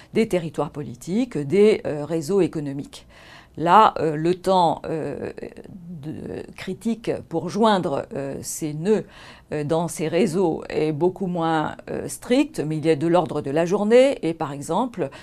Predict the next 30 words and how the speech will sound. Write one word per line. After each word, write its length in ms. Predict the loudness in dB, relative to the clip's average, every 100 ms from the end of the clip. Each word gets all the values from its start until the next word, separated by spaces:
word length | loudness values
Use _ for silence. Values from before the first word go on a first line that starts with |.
| -12
on 80 | -6
peut 140 | -4
considérer 720 | -2 -4 -2 -2 0 6 6 4
que, 420 | 2 2 2 0 -4
euh, 200 | -4 -2
l'Europe, 520 | 2 2 4 2 2
les 100 | -4
grandes 260 | 0 2 2
villes 180 | 2
européennes, 640 | 2 2 0 -4 -2 -4 -6 -14 -6
constituent 520 | -4 -4 -8 -6 -4
un 80 | -4
système 640 | -6 -6 0 2 2 0 -6 -16 -6
aujourd'hui 500 | -4 -2 -4 -2 -2
parce 180 | -2 -4
qu'elles 160 | -8
sont 120 | -4 -2
accessibles 760 | -2 -6 -6 -4 0 0 0 -2
en 320 | 0 0 0
une 180 | -2 -4
journée 380 | -6 -6 -6 -4
pour 240 | -4 -4
aller, 400 | -4 -2 0 -2
euh, 120 | -4
y 120 | -8
travailler, 520 | -6 -6 -6 -6 -4 -4
y 60 |
faire 200 | -2 -4
des 140 | -2 -4
affaires 380 | -6 -6 -6